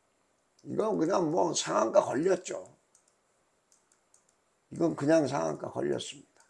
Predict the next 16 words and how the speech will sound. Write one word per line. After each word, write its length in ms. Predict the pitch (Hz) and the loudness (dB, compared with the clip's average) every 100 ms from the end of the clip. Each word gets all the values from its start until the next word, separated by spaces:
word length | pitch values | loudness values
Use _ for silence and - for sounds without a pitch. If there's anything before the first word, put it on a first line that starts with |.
| _ _ - _ _ _ _ _ _ _ _ | _ _ -20 _ _ _ _ _ _ _ _
대가리가 540 | - 147 180 202 220 208 | 4 10 12 12 12 12
어떤 300 | - 196 208 | 12 2 4
놈이고 800 | 214 208 196 233 233 214 - _ | 4 4 8 10 10 8 -4 _
후착이 560 | - 202 - 208 214 208 | -4 -4 0 4 6 6
어떤 380 | 170 - 202 208 | 2 6 6 8
놈이고 760 | 202 196 180 214 214 - - _ _ _ _ _ _ _ _ _ | 6 6 10 10 10 8 -10 _ _ _ _ _ _ _ _ _
어제 640 | - 139 143 196 208 - - _ _ _ _ | -4 -2 10 10 10 6 -6 _ _ _ _
수요 460 | - - 226 254 262 | -4 0 4 8 8
라이브에 880 | 226 175 180 165 180 202 - - _ | 10 10 10 10 4 6 2 0 _
다 220 | - 143 | -4 -4
까놨다. 600 | - - 85 - - - _ _ _ _ _ _ _ _ _ _ _ _ _ - | 4 4 4 0 -10 -10 _ _ _ _ _ _ _ _ _ _ _ _ _ -8
조철의 420 | 131 - 147 151 | -8 0 2 2
수요 340 | - 190 185 | 2 8 8
프레시 440 | - 196 214 - - | 6 6 6 6 6
라이브. 680 | 73 135 - - 107 101 - _ _ _ _ _ _ _ _ _ _ _ _ _ _ | 6 4 0 -4 -2 -4 -6 _ _ _ _ _ _ _ _ _ _ _ _ _ _
어제 420 | 143 147 208 208 | 2 12 12 12